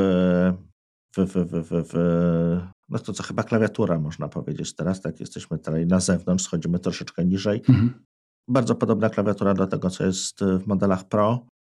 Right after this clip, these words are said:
Speaker 1: Tak samo wygodna, tak samo duża.
Speaker 2: Ma podświetlenie?
Speaker 1: Nie widzę różnicy, oczywiście jest, jest podświetlenie, jest Touch I D, pełne te, te klawisze są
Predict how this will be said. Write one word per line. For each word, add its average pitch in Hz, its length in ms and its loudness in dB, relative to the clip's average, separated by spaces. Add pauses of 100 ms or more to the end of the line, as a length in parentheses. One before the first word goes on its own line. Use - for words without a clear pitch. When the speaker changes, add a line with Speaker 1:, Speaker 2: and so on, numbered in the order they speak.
(180)
Speaker 1:
Tak - 160 -2
samo 117 240 4
wygodna, 104 680 2 (340)
tak - 180 -2
samo 110 220 2
duża. 98 520 4 (720)
Speaker 2:
Ma 143 140 8
podświetlenie? 127 680 0 (680)
Speaker 1:
Nie 123 200 4
widzę 110 260 4
różnicy, 95 380 0
oczywiście 90 460 -2
jest, - 300 -2
jest 95 200 -2
podświetlenie, 107 520 0
jest 87 220 2
Touch 85 240 -2
I 85 60 -2
D, - 100 -4 (680)
pełne 90 400 4
te, 87 200 0
te 85 220 0 (540)
klawisze 90 440 2
są 80 560 0